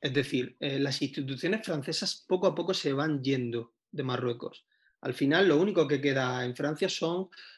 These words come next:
unos cuantos ciudadanos, eh, comerciantes o, o gente como Matilde, que, que ha encontrado su vida allí. Y luego una especie de policía dura, policía secreta, que, que se dedica, pues, a, a abortar manifestaciones,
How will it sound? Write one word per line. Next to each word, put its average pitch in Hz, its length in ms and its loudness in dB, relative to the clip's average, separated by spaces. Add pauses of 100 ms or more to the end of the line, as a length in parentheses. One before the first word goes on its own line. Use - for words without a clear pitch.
(120)
unos 160 240 0
cuantos 139 720 0
ciudadanos, 156 920 4
eh, 101 320 -8
comerciantes 139 880 0
o, 131 60 0
o 127 440 -4
gente 131 300 -4
como 131 200 -2
Matilde, 139 520 -2
que, 135 180 -2
que 147 100 -8
ha 139 40 -4
encontrado 131 500 -4
su 131 160 -4
vida 131 200 0
allí. 160 300 -2 (840)
Y 208 100 6
luego 226 360 8
una 190 180 2
especie 202 380 -2
de 185 100 4
policía 151 580 2
dura, 180 320 2
policía 139 380 0
secreta, 143 580 0
que, 127 340 0
que 143 120 -6
se 131 180 -4
dedica, 143 560 0
pues, 135 240 -4
a, 127 320 -2
a 120 100 -10 (120)
abortar 123 480 -4
manifestaciones, 190 1040 -2